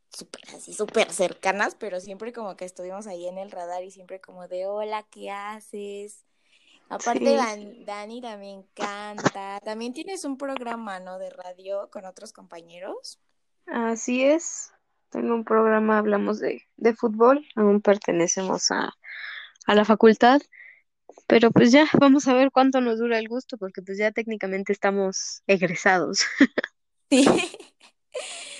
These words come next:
Speaker 1: Ay, no, que me encanta.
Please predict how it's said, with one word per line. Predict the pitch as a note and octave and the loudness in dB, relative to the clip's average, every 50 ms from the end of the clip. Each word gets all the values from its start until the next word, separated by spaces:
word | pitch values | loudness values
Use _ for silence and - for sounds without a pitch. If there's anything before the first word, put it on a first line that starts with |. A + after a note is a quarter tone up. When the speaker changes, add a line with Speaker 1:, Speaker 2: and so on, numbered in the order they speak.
| C5 G#4 D#4+ _ _ _ | -20 -20 -20 _ _ _
Speaker 1:
Ay, | G3 G3+ G3+ G3+ G#3 A3 A3+ A#3 | -16 -14 -12 -12 -12 -12 -14 -16
no, | A#3+ C4 C#4+ C#4+ C#4+ D4 D4 D4 C#4 | -16 -16 -16 -14 -14 -14 -14 -14 -16
que | B3 - C#4+ - - | -16 -16 -16 -12 -10
me | C4 C4+ | -10 -10
encanta. | B3+ B3+ - - C#4+ C#4 C#4 C#4 - - A#3+ A3+ G#3+ G#3 G3+ G#3 G#3+ B3+ | -10 -10 -8 -6 -6 -6 -6 -8 -6 -4 -2 0 0 0 0 -2 -6 -10